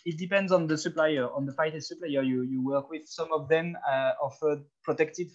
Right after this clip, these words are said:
phytase or protected enzymes that can survive the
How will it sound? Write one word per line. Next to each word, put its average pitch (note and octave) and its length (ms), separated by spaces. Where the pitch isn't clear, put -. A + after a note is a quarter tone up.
phytase D3+ 520
or B2+ 180
protected C#3 440
enzymes C#3 640
that C3 260
can C3+ 120
survive C3+ 480
the A#2 300